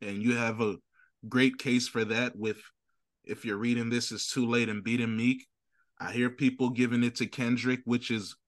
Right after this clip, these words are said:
a great answer to because of To Pimp a Butterfly. But I give it to Future 'cause D S two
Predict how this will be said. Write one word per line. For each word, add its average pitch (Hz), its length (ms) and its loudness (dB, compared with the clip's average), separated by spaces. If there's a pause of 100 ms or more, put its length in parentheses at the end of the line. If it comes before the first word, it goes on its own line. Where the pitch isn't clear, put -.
(240)
a 98 140 -6
great 104 420 0
answer 120 400 -2
to 120 280 0
because 113 440 -2
of 110 160 -2
To - 120 -10
Pimp 117 260 -8
a 110 40 -4
Butterfly. 113 800 0 (640)
But 90 140 -6
I 107 100 2
give 120 240 -2
it 120 60 -4
to 110 100 -6
Future 131 440 0
'cause 92 280 -10
D 117 240 2
S 120 220 2
two 123 520 2